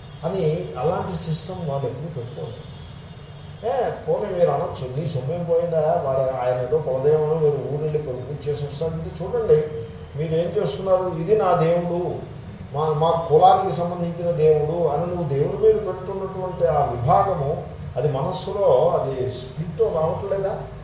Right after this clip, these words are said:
ఏమో మరి నాకు తెలియదు, అది స్ప్లిట్ ఏమో నాకు అనిపించింది. ఎందుకంటే ఆత్మస్వరూపంలో no inner, no outer.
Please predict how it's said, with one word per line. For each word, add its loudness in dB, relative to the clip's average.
ఏమో 2
మరి -2
నాకు -2
తెలియదు, -8
అది -8
స్ప్లిట్ -4
ఏమో -2
నాకు -4
అనిపించింది. -10
ఎందుకంటే -2
ఆత్మస్వరూపంలో 4
no 4
inner, 8
no 2
outer. 0